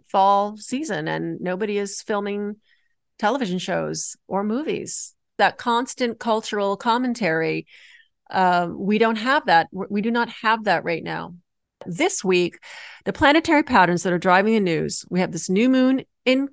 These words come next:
Cancer, which is all about taking a stand, taking a stand. We have Mars, the energy of action, seeking a perfect execution plan in Virgo, opposing Saturn. This is usually a militant, disciplined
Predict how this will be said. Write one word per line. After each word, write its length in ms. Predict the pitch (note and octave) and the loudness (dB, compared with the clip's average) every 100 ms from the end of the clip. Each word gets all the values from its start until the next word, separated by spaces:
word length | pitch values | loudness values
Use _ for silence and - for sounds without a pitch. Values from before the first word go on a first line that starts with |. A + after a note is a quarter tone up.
| _ | _
Cancer, 480 | - F3+ F3+ F#3 F3+ | -2 0 0 -2 -2
which 180 | F3 - | -4 -10
is 80 | - | 0
all 140 | F#3 G#3 | 2 4
about 260 | G#3 - | 4 2
taking 320 | - G#3 B3+ | 0 -2 0
a 60 | B3 | -2
stand, 520 | - D#3 D#3 - - _ _ _ - | -2 -4 -4 -8 -14 _ _ _ -16
taking 280 | - - - | -16 -14 -14
a 60 | |
stand. 480 | - - D#3+ - - _ _ - - - - | -12 -12 -14 -14 -20 _ _ -20 -20 -20 -8
We 140 | G3+ G#3+ | -2 0
have 340 | G#3+ F#3+ F3+ | 4 4 4
Mars, 800 | F3 F#3+ A3+ A#3+ G3 E3 - - - | 2 4 6 6 6 2 -2 -8 -6
the 100 | F#3 | -4
energy 380 | G3+ A3 G#3 G#3 | -2 0 2 4
of 80 | |
action, 600 | G3+ G#3 - G3 E3 D3 | 6 4 0 -4 -4 -6
seeking 540 | - - B3 A3 F#3+ E3 | -6 -4 -4 -2 -4 -2
a 100 | - - | -4 -6
perfect 520 | - C4+ C#4+ C#4 C4 - | -4 -2 0 0 -2 -4
execution 600 | G#3 G#3+ - A3 A3+ G3+ | -4 -4 -4 -4 -2 -4
plan 360 | F3 E3 E3 - | -2 -2 -4 -2
in 160 | G3+ G3+ | -2 0
Virgo, 580 | G#3+ G#3+ F3+ - - _ _ _ | 0 2 2 0 -4 _ _ _
opposing 880 | E3 - - C4 E4 D#4+ D#4 D#4 D#4+ - | -10 -8 -2 2 2 2 0 0 -2 -6
Saturn. 720 | - - G#3+ G3+ E3+ D3+ - _ _ _ - | -6 0 4 4 2 -2 -12 _ _ _ -10
This 120 | A3+ D4 | -4 -2
is 140 | B3 | 2
usually 380 | B3 A#3 A#3 G#3 | 2 2 0 0
a 240 | - E3+ | 0 -2
militant, 720 | D#3+ F3 G#3 C4 C#4 C4+ C4 - E3 D3 | -2 -2 0 -2 -2 -2 -2 -4 -8 -2
disciplined 840 | A3 - B3 A3+ A3 A3 A3 A3+ | -2 0 -2 0 0 0 -4 -6